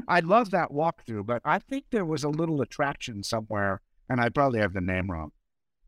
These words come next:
But anyway, their cast members for years reported that when they turned on the lights, Sneezy sneezed.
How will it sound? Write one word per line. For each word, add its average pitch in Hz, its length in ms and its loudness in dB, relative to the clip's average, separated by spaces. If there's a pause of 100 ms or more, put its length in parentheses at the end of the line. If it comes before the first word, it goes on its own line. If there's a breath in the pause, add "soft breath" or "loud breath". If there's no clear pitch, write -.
(220)
But 127 160 0 (520)
anyway, 135 360 0
their 131 180 2 (140)
cast 175 320 -4
members 131 300 -4
for 120 120 -2
years 123 340 0
reported 117 400 -2
that 110 80 0
when 110 160 0
they 101 100 0
turned 117 240 0
on 107 100 0
the 98 80 0
lights, 104 360 0
Sneezy 104 380 -2
sneezed. 95 480 -8